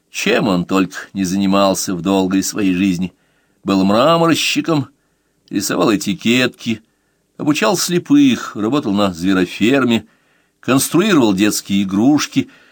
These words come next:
Были у него даже статьи, от которых никакой радости и почёта не произошло. Одна статья о немецком влиянии на русскую администрацию, вторая об истории русской реакции мракобесия.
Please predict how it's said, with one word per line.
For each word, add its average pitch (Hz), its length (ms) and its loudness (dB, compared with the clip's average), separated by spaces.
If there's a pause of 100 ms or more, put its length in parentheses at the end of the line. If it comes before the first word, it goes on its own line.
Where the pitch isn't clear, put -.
(300)
Были 190 280 -2
у 208 80 2
него 202 180 -2
даже 196 260 -2
статьи, 180 960 -2
от 170 200 0
которых 147 380 -4
никакой 123 340 -4
радости 135 640 0
и 117 40 -4
почёта 139 420 -4
не 107 100 -4
произошло. 104 840 -2 (720)
Одна 190 380 0
статья 139 500 0
о 120 40 2
немецком 120 600 0
влиянии 113 580 2
на 107 140 -2
русскую 104 420 -2
администрацию, 101 1000 -2 (260)
вторая 101 520 0
об 98 100 0
истории 101 380 0
русской 107 480 0
реакции 110 640 0
мракобесия. 147 840 -4